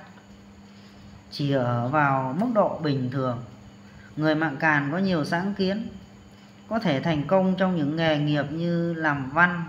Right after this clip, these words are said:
làm báo, họa sĩ, nghệ sĩ, những việc này rất dễ thành công nếu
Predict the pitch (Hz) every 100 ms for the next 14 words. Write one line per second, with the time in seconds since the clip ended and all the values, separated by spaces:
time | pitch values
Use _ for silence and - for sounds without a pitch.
0 | 147 147 135 127 147 147 180 220 180 160
1 | 147 - 180 190 226 220 160 175 131 -
2 | 165 202 - - - - - - - -
3 | - - 139 143 160 147 151 147 139 139
4 | 214 233 156 139 151 139 170 170 170 170
5 | 202